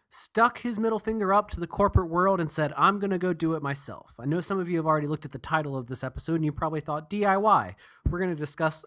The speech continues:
artists doing it without a label," but that's not what we're here to discuss. Connor is a music professional who decided to step outside the corporate world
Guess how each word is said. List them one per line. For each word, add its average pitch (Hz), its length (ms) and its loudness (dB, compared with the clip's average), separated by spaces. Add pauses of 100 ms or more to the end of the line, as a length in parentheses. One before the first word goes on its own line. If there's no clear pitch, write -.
artists 175 380 -2
doing 160 280 -2
it 160 100 -2
without 151 220 -2
a 143 80 -6
label," 117 240 -6
but - 160 -12
that's 196 220 2
not 190 120 0
what 180 120 -4
we're 156 60 -4
here 151 180 -4
to 135 80 -8
discuss. - 600 -14 (580)
Connor 202 400 2
is 160 200 -6
a 135 40 -2
music 160 300 0
professional 139 680 -4 (200)
who 151 100 -2
decided 175 380 -2
to 147 40 -4
step 185 360 -2
outside 196 480 2
the 180 40 -6
corporate 156 400 -4
world 139 360 -2